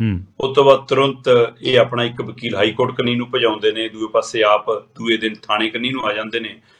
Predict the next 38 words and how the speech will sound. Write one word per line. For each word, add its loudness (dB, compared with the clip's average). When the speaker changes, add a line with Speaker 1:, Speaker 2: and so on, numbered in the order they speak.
Speaker 2:
ਜੇ 6
ਤੁਸੀਂ 0
ਇਹ 2
ਦਮ 6
ਭਰਦੇ 4
ਸੀ -6
ਕਿ -2
ਮੈਂ 0
ਤਾਂ 0
ਪੰਜਾਬ 4
ਦੇ -2
ਹਿੱਤ -8
ਲਈ 0
ਇਹ 0
ਗੱਲ 4
ਕੀਤੀ -6
ਆ 2
ਜੀ, -10
ਕਿ 4
ਕੋਈ -4
ਘਟਨਾ -2
ਨਾ 2
ਵਾਪਰੇ, 0
ਸਰਕਾਰ 6
ਮੇਰੇ -2
ਤੋਂ -6
ਸਹਿਯੋਗ 0
ਲੈ 2
ਲਵੇ, -4
ਮੈਂ 4
ਨਾਲ 4
ਮਿਲ -4
ਕੇ -6
ਕੰਮ -6
ਕਰਨ -6
ਲਈ -10
ਤਿਆਰ 0
ਸੀ, -10